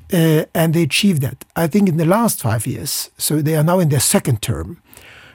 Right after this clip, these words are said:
their common agenda is much weaker. And, um, we believe that many of the issues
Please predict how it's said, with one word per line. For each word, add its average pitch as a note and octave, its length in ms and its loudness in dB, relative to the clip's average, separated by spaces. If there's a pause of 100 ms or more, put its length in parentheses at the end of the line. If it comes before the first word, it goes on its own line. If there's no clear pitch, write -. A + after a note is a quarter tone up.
(120)
their D#3+ 160 0
common G3+ 480 0
agenda D3 640 0 (100)
is - 240 -4
much C#3+ 300 -2
weaker. C#3 320 -4 (640)
And, D#3 400 0
um, C#3 600 2 (120)
we E3 280 4
believe F#3 460 2
that C#3 340 -2 (380)
many F#3 320 4
of E3+ 120 2
the D#3 120 0
issues - 600 -4